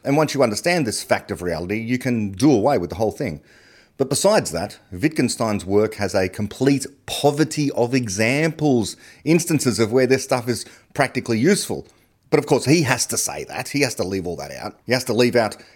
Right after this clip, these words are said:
actual philosophical problems, instances where the philosophy is needed, because it's counter to his central thesis, his central thesis being, "The whole project is pointless anyway."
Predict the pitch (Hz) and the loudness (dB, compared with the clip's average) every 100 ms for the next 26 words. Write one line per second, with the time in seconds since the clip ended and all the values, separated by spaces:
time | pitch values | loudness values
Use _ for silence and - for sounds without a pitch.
0 | _ 127 - 127 131 120 87 101 90 - | _ -4 0 0 2 0 0 -2 -2 0
1 | 196 98 123 - - _ 156 160 143 120 | 0 0 -2 -4 -8 _ 0 2 0 0
2 | 95 120 101 110 107 - 92 135 202 98 | 2 2 2 0 -2 -2 -4 2 2 2
3 | - - 143 160 156 - - - 170 180 | -2 -6 0 0 0 -6 -14 -2 0 2
4 | 170 165 156 - 156 151 - 202 233 156 | 2 4 4 2 2 0 2 2 2 2
5 | 127 - - 143 - 160 151 147 156 139 | 0 -2 -4 -4 0 0 2 2 0 0
6 | 127 185 165 139 214 220 185 190 170 170 | 2 4 4 0 4 4 4 2 2 -2
7 | - 185 165 170 196 175 110 101 | 0 -2 0 -2 0 2 2 0